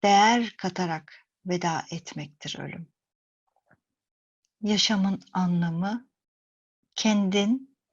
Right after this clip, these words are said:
ve herkes için iyi bir şeyler yapabilmektir bana göre.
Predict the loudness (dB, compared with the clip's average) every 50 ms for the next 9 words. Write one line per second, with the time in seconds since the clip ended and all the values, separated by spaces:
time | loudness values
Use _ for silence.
0 | _ -20 -20 -20 -20 -20 -20 -12 _ -2 0 2 4 4 4 2 0 -4 _ _
1 | _ -10 -6 -4 -2 -2 -2 -4 -6 -8 -8 -4 -2 0 0 0 -2 -6 -10 -14
2 | -12 -8 -6 -4 -4 -4 -4 -6 -8 -10 _ _ _ _ _ _ _ _ _ _
3 | _ _ _ _ -6 0 2 2 2 2 0 -2 -4 -4 -4 -2 0 2 2 2
4 | 2 2 2 0 0 -2 -4 -4 -4 -4 -2 -2 -2 -2 -4 -4 -6 -8 _ -12
5 | -10 -8 -8 -6 -8 -10 -12 _ _ -10 -8 -8 -8 -8 -10 -12 -12 -12 -12 -12
6 | -14 -16